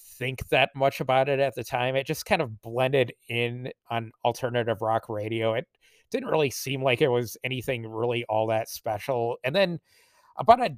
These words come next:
decade ago, I heard this on the radio again. I was just completely blown away about it, by it. It, I mean, it was like, "Has this song always been this good?" I don't remember it being this good.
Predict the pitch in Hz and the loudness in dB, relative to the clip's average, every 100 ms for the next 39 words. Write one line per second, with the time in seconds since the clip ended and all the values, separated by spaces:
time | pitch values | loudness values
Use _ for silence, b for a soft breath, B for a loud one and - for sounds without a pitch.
0 | - 170 165 202 165 131 113 120 110 110 | 0 2 2 2 0 -2 -2 0 2 0
1 | 107 123 147 180 170 - - - _ _ | -2 -4 -4 -2 -2 -2 -10 -16 _ _
2 | 139 143 127 135 135 123 117 117 113 123 | -4 -2 0 0 2 0 0 -4 -4 -4
3 | 117 110 - 143 - 135 - 139 131 131 | -4 -8 -10 -8 -6 -8 -10 -10 -6 -6
4 | 117 95 107 110 117 104 104 104 98 92 | -6 -8 -6 -4 -4 -6 -6 -8 -10 -12
5 | 101 - 101 - _ _ _ 113 107 104 | -14 -14 -16 -16 _ _ _ -4 -2 -2
6 | 110 139 156 - 170 185 156 b b b | 0 0 0 -2 0 0 -2 b b b
7 | - 185 170 185 - - 190 277 311 _ | 0 2 4 2 2 -8 -20 -20 _ _
8 | - - 165 190 - - 156 143 123 135 | -8 -8 -4 -4 -4 -2 -2 0 0 2
9 | 147 139 147 143 - 156 147 143 147 165 | 0 -2 -4 -6 -2 0 0 0 0 -2
10 | 139 - 120 147 - 120 120 120 117 113 | -6 -4 -2 -2 -2 -2 -2 -2 0 -2
11 | 113 117 113 - 113 113 104 107 - 104 | -4 -6 -6 -6 -6 -8 -12 -12 -8 -8